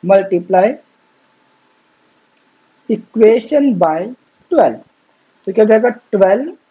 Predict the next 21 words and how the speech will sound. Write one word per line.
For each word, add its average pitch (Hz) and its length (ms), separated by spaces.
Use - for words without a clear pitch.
n 247 480
by 190 360
two 175 320
minus 190 380
three 233 440
n 202 220
by 170 320
four 170 260
plus 247 300
five 196 320
n 180 220
by 147 340
six - 400
is 254 240
equal 202 380
to 262 160
twelve 220 500
into 185 300
में 214 100
ट्वेंटी 180 420
वन। 208 160